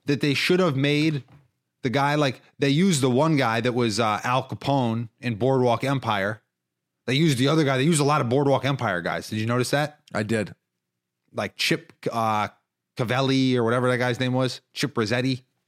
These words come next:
Speaker 2: Yeah,
Speaker 1: One
Speaker 2: I
Speaker 1: of the bad guys is, like,
Speaker 2: yeah,
Speaker 1: the
Speaker 2: he's
Speaker 1: guy.
Speaker 2: in a lot. He's in a lot of movies. Yeah,
Speaker 1: He's got the receding hairline. Like, it was,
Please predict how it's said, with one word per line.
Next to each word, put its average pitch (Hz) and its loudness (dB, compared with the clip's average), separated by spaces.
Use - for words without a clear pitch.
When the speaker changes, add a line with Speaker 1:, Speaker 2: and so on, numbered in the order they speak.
Speaker 2:
Yeah, 151 2
Speaker 1:
One 123 2
Speaker 2:
I - 2
Speaker 1:
of - 2
the 113 0
bad 123 0
guys 123 0
is, 113 0
like, 123 6
Speaker 2:
yeah, 160 4
Speaker 1:
the 165 4
Speaker 2:
he's 220 4
Speaker 1:
guy. - 4
Speaker 2:
in 190 4
a 175 4
lot. 160 4
He's 175 0
in 165 2
a 143 2
lot 127 2
of 113 -2
movies. 110 0
Yeah, 120 2
Speaker 1:
He's 113 4
got 131 0
the 131 0
receding 131 0
hairline. 131 0
Like, 110 0
it 131 2
was, 135 -2